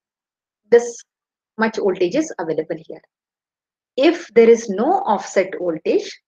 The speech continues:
this graph would start from zero. Again, for this also, one has to take care of the offset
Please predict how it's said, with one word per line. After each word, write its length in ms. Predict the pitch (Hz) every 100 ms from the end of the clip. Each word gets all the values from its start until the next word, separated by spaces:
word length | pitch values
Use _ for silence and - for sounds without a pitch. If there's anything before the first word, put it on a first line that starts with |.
| -
this 280 | 220 392 220
graph 420 | 202 185 180 -
would 220 | 208 285 - -
start 360 | - 170 160 -
from 180 | 220 269 - _ 175 180
zero. 280 | 160 160 _ _ _ _ _ _ _ _ _ _ _ 185
Again, 280 | 175 208
for 240 | 208 196 180
this 220 | 208 208
also, 600 | - 185 175 - 466 - _ _ _ _ -
one 180 | 370 320
has 260 | 214 208
to 160 | 262 262 220
take 240 | 226 220 208
care 200 | 185 170
of 140 | 170 -
the 80 | 466
offset 460 | - 202 - 165